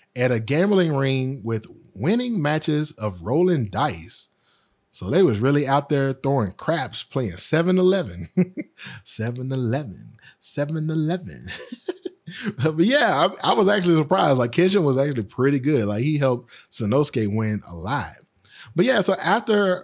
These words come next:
uh, you know, some moments of playing games, Sanosuke realizes that one of the frequenters, uh, of the gambling matches is absent, and he finds out from others in the venue that he was murdered after inhaling toxic levels of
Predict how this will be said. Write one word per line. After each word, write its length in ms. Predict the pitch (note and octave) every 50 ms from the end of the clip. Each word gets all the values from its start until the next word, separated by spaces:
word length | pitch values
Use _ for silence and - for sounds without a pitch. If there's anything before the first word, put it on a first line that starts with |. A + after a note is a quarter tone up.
| -
uh, 100 | - A#2+ A#2+ C3+ - B2+
you 60 | B2+ B2
know, 120 | C3 C3
some 200 | B2+ - C3+ A#2
moments 340 | A#2+ C3+ D3+ D#3+ D#3+ D#3 D3+
of 140 | C3+ A#2 -
playing 300 | C#3+ C#3 C#3 C#3 C3 A#2+
games, 460 | B2 B2 C3 C3+ C3 B2+ B2+ A#2 -
Sanosuke 500 | A#2+ A2+ B2 C#3+ C#3+ - - C#3 A#2+ A2+
realizes 760 | G#2+ A2 C#3+ F3+ G3 D#3 B2+ A#2 A2+ G#2+ G#2 G#2+ A2 G#2 G#2+
that 280 | - A2+ A2 G#2+ G2+ - _ - - - - -
one 280 | - A2 C#3+ F#3 A3+ A#3+
of 120 | A#3 G3
the 100 | F3 C#3
frequenters, 920 | - - - C#3+ E3 G3 F#3 E3 C3+ A#2+ - B2 A2 G#2+ G#2 G#2 G#2+ - - _ _ _ _ _ _ -
uh, 240 | A2 A2 G#2+ A2 G#2+
of 120 | A2 A#2 A2+
the 80 | A2+
gambling 440 | G2+ A2 C3+ C#3 D3+ D3+ C3+ A#2+ A2+
matches 440 | A2+ A#2+ A#2 A2+ A#2 A#2+ A#2+ G#2+ G#2+
is 180 | G#2 F#2+ - - -
absent, 640 | - C#3+ F#3+ A3 A3 - - A#2 G2 F#2+ F#2 F#2 - _ _ _ _ _ _ -
and 220 | A#2 A#2+ A#2+ A#2+
he 100 | C3 D3+
finds 480 | D3 - - D#3 G#3 A3+ A#3 G#3 D#3+ C3
out 340 | D#3+ F3 F3 D#3+ D3 C3 -
from 220 | - B2 A2+ A2+ -
others 360 | - D3 F3+ F3 D3+ C3+ B2
in 100 | C3 A#2+
the 60 | A2
venue 460 | G#2 G2+ A2 C#3 E3 E3+ C3 A#2 A2+ G#2+
that 360 | G2+ A2 A2+ A2+ A2+ A2+ - _ _
he 220 | - - C3+ D3
was 220 | D#3 C3+ A2 F#2 F2
murdered 640 | F2+ F#2 A2 D3+ A3+ A#3+ G3 D3 B2 A#2 A2+ - _ _ - - _ _
after 240 | - C3 C3 - A#2
inhaling 760 | A2+ - A#2 A2+ G#2+ G2+ G2+ B2 D3 D#3 D#3+ D#3+ D#3+ D3+ D3 C#3 -
toxic 580 | - - - C3 F3 A3 - - C4 A3+ G3
levels 440 | C#3+ C#3+ D#3 D#3+ E3 E3 E3+ E3 -
of 200 | - - G#2 -